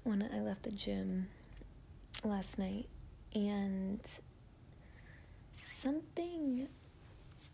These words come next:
hit me that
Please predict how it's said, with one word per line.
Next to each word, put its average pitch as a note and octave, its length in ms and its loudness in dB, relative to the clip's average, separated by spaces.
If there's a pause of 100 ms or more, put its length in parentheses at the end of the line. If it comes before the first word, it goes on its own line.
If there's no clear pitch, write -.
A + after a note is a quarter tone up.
(180)
hit G#3 420 2
me - 360 -2 (1600)
that F#3 840 2